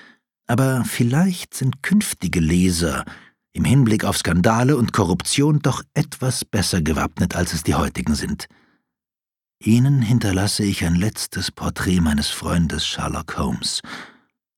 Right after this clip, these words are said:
und eine Perspektive, die bisher noch ganz unbekannt war.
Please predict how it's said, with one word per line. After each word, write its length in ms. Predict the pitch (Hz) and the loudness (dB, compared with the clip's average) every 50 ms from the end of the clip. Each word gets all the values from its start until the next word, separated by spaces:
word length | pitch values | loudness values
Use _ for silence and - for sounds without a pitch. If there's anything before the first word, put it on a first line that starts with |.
| _ _ - | _ _ 2
und 240 | 131 135 - - | 2 2 2 4
eine 240 | - 143 143 143 - | 2 2 4 2 2
Perspektive, 960 | - - 131 110 - - - 120 - - - - - - 135 143 151 151 151 | 2 0 0 0 0 0 0 -2 -2 -2 -6 -6 -2 0 2 2 2 2 0
die 120 | - - 120 | 0 -2 -2
bisher 680 | 113 98 - - - 175 190 151 85 78 78 - - - - - _ _ _ _ _ | -2 -2 -2 0 0 2 2 2 2 0 -2 -4 -4 -8 -16 -20 _ _ _ _ _
noch 160 | - - - - | -8 -8 -8 -4
ganz 320 | - 127 123 113 - - | -2 0 0 0 -2 0
unbekannt 560 | - 113 101 90 - - - - 104 - - 95 | 4 4 4 4 4 2 0 0 -2 -2 -2 -2
war. 220 | - - - | -4 -4 -4